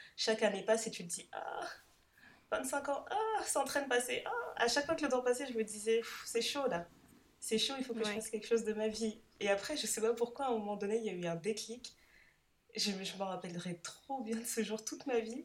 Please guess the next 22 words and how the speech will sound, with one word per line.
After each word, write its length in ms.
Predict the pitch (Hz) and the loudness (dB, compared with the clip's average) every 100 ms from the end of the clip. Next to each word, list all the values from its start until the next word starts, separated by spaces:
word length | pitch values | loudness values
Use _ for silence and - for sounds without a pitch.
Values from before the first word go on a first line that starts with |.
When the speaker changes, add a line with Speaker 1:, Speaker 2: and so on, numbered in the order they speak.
| - _ - - - | -12 _ -20 -20 -4
Speaker 1:
Un 100 | 214 | -2
jour, 180 | 226 269 | -2 -4
c'était, 380 | - - 214 202 | -6 0 0 2
euh, 160 | 190 180 | 0 -2
du 160 | 175 208 | -4 4
haut 100 | 226 | 4
de 80 | |
mes 100 | 220 196 | 4 2
vingt-neuf 440 | 196 196 202 196 | 0 2 -2 -2
ans. 180 | 160 - - | -4 -6 -12
J'ouvre 260 | 185 220 208 | -4 -2 2
la 140 | 196 | 0
porte 340 | - 226 240 | 2 -2 -2
et 40 | 214 | -8
tout 100 | 214 | -8
pour 140 | - | -8
récupérer 480 | 190 175 - - 180 | -6 -6 -6 -10 -6
un, 220 | 185 175 - | -4 -6 -6
un 360 | 180 175 170 170 | -6 -4 -4 -6
courrier 380 | 170 180 185 196 | -10 -12 -6 -6
en 100 | 185 | -4
recommandé. 640 | 175 - 175 170 180 247 | -6 -4 -4 -2 0 -2